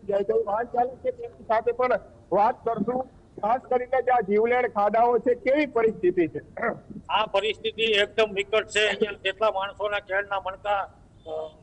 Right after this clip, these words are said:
Speaker 2: ની સારવાર લેવી પડી છે. આ નાયરા પેટ્રોલ પંપ પાસે વઢવાણથી સુરેન્દ્રનગરનો જોડતો મેઇન હાઈવે રોડ છે, છતાં કોઈ ખાડા પૂરતું નથી. સરકાર પોકળ દાવા કરે છે. અ, સરકાર એમ કહે છે કે અમે પંચાવન કરોડ નાખ્યા,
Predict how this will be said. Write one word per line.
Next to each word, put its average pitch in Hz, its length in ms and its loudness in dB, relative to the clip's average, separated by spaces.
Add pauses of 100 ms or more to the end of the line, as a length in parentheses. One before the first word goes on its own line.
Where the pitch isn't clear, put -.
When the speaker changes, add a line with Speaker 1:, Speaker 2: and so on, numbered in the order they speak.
(100)
Speaker 2:
ની 190 220 -2
સારવાર 190 420 2
લેવી 208 280 -2
પડી 202 220 -8
છે. 202 220 -2 (300)
આ 180 80 2
નાયરા 185 380 -2
પેટ્રોલ 185 420 2
પંપ 208 260 -4
પાસે 196 260 -2
વઢવાણથી 196 500 -6
સુરેન્દ્રનગરનો 196 760 -10 (340)
જોડતો 196 340 4
મેઇન 190 300 4
હાઈવે 202 600 2
રોડ 208 200 4
છે, 208 240 2
છતાં - 540 -2
કોઈ 214 200 2
ખાડા 202 340 0
પૂરતું 202 460 -2
નથી. 208 320 -6 (340)
સરકાર 202 360 2
પોકળ 190 480 -2
દાવા 196 260 2
કરે 208 320 -6
છે. 202 200 -12 (360)
અ, 160 200 -4 (140)
સરકાર 202 360 0
એમ 214 160 0
કહે 214 220 0
છે 208 100 -10
કે 202 80 -18
અમે 208 160 -14
પંચાવન 202 540 -6
કરોડ 196 180 -2
નાખ્યા, 190 460 -2